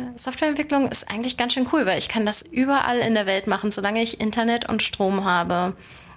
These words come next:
Ich brauch keinen ordentlichen Dresscode oder sowas und muss einen feinen Anzug tragen. Ich hab Freiheiten, was so meine Arbeitszeit angeht.“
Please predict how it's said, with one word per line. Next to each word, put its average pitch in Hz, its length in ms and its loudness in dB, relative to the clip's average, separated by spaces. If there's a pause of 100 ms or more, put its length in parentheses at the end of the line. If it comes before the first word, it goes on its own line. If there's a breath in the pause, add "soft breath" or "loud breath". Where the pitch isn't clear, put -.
Ich - 220 -4
brauch 226 260 2
keinen 254 260 2
ordentlichen 220 440 0
Dresscode 208 720 0
oder 214 260 0
sowas 214 580 0
und 208 520 -2
muss 220 220 2
einen 220 80 -2
feinen 214 300 0
Anzug - 440 -2
tragen. 196 680 0 (500 loud breath)
Ich - 200 0
hab 233 220 -2
Freiheiten, 220 920 0
was 208 220 2
so 202 380 2
meine 208 320 0
Arbeitszeit 190 920 0
angeht.“ 196 680 -2